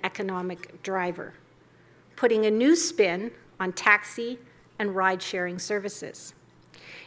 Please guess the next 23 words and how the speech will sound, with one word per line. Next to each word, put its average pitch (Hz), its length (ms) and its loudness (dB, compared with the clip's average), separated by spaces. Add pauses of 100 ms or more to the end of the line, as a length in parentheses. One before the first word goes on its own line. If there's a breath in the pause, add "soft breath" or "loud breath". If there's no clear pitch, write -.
It 269 120 6
has 294 200 6
responded 339 640 6
to 320 100 2
consumer 285 540 2
demand 233 600 0
with 214 200 2
inexpensive, 247 1000 2 (160)
on-demand 269 600 6
transportation 233 800 -2
solutions. 226 840 -6 (560 soft breath)
You 196 140 -2
may 196 200 4
be 202 140 -4
familiar 208 460 0
with 196 160 0
UberX 190 720 4
ride-sharing 262 720 6 (400)
and 233 240 -2
Uber 233 280 4
Pool. 233 460 2 (1400 loud breath)
Ian 320 280 8
Black 226 580 6